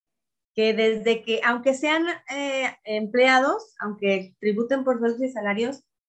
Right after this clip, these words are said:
busquen la manera de tener una asesoría,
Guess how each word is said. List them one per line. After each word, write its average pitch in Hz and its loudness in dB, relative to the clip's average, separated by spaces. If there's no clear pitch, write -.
busquen 269 4
la 269 6
manera 220 4
de 208 -4
tener 208 -2
una 240 0
asesoría, 233 -2